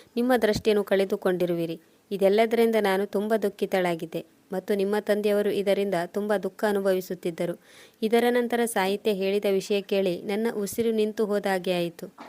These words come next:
"ನಿಮಗೆ ಆಕ್ಸಿಡೆಂಟ್ ಮಾಡಿಸಿರುವುದು ಬೇರೆ ಯಾರೂ ಅಲ್ಲ, ಅದು ನಿಮ್ಮ ಹೆತ್ತ ಅಮ್ಮ." ಈ ಮಾತನ್ನು ಕೇಳಿ ನಾನು ಬಿಟ್ಟ ಕಣ್ಣು ಬಿಟ್ಟ ಹಾಗೆ ನೋಡುತ್ತಿದ್ದೆ ಮತ್ತು ತಡವರಿಸುತ್ತಾ ಕೇಳಿದೆ, "ಇದನ್ನೆಲ್ಲ ಅಮ್ಮ ಏಕೆ ಮಾಡುತ್ತಾರೆ?" ಸಾಹಿತ್ಯ ಹೇಳಿದಳು, ಇದೆಲ್ಲ ವಿಷಯ ನಿಮ್ಮ ತಂದೆಯವರಿಗೂ ಗೊತ್ತಿತ್ತು.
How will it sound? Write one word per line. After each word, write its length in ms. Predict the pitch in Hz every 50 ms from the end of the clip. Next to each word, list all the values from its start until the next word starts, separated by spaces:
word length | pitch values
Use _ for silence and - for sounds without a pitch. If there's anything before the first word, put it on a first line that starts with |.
| - - - - _ _ -
"ನಿಮಗೆ 260 | 214 220 233 233 233
ಆಕ್ಸಿಡೆಂಟ್ 600 | - 196 190 190 - - 208 226 220 220 220 -
ಮಾಡಿಸಿರುವುದು 640 | 208 196 196 196 202 - - 202 208 202 202 202
ಬೇರೆ 360 | 180 190 190 196 202 208 202 190
ಯಾರೂ 240 | 185 180 180 185
ಅಲ್ಲ, 220 | 180 175 170 170 165 - - _ _ -
ಅದು 160 | 196 185 202
ನಿಮ್ಮ 220 | 202 208 214 214 208
ಹೆತ್ತ 300 | 190 190 190 - - 202
ಅಮ್ಮ." 200 | 185 175 170 165 165 - _ _ _ _ _ _ _ _ -
ಈ 120 | 220 226
ಮಾತನ್ನು 460 | 208 196 196 202 - 214 214 220 220
ಕೇಳಿ 280 | 214 - 220 220 214 208
ನಾನು 340 | 196 190 196 208 196 185 180
ಬಿಟ್ಟ 280 | 180 196 190 _ - 220
ಕಣ್ಣು 260 | 214 - 226 226 220
ಬಿಟ್ಟ 240 | 202 214 208 - -
ಹಾಗೆ 300 | 208 202 196 190 190 196
ನೋಡುತ್ತಿದ್ದೆ 640 | 196 190 190 185 185 180 - 180 160 - 170 - - _ _ - 180
ಮತ್ತು 240 | 185 185 - 214
ತಡವರಿಸುತ್ತಾ 760 | 202 - 190 185 196 202 208 208 220 - - 202 - - 196
ಕೇಳಿದೆ, 480 | 190 - 190 185 190 185 180 180 175 - _ _ - - _ _ _ _ -
"ಇದನ್ನೆಲ್ಲ 400 | 208 196 208 214 214 233 233 240 - -
ಅಮ್ಮ 220 | 196 196 220 233
ಏಕೆ 300 | 247 247 240 240 - 220
ಮಾಡುತ್ತಾರೆ?" 680 | 208 208 196 190 196 - - 185 185 185 180 180 - _ _ _ _ _ _
ಸಾಹಿತ್ಯ 440 | - - 208 185 190 196 190 - 196
ಹೇಳಿದಳು, 540 | 185 185 180 180 175 165 175 170 165 170 - _ _ _ _ _ -
ಇದೆಲ್ಲ 280 | 208 202 220 226 240 240 233
ವಿಷಯ 360 | 233 226 233 - 202 202 214
ನಿಮ್ಮ 200 | 208 208 208 214 202
ತಂದೆಯವರಿಗೂ 580 | - 202 190 196 202 208 208 208 214 226 226
ಗೊತ್ತಿತ್ತು. 460 | 214 208 202 - - 180 180 - 170